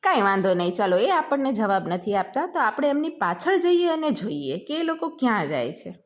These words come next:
ઓહો, તો આ તો સરસ મજાની પ્રાકૃતિક શિબિરની અંદર પહોંચી પણ ગયા છે. અરે વાહ! અને શું ચાલી રહ્યું છે?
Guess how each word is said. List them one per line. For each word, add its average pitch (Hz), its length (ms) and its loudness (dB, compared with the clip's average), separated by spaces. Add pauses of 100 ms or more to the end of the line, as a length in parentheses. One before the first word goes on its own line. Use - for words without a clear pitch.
(1400)
ઓહો, 294 1120 2
તો 233 160 0
આ 247 280 0
તો 330 220 -4
સરસ 320 760 -2
મજાની 330 420 0
પ્રાકૃતિક 339 920 -2
શિબિરની 359 760 -2
અંદર 359 320 0
પહોંચી 247 440 -2
પણ 403 300 0
ગયા 151 360 2
છે. 139 540 -8
અરે 190 200 -2
વાહ! 196 280 2 (240)
અને 208 380 -4
શું 196 200 -6
ચાલી 247 280 0
રહ્યું 277 220 0
છે? 330 380 -10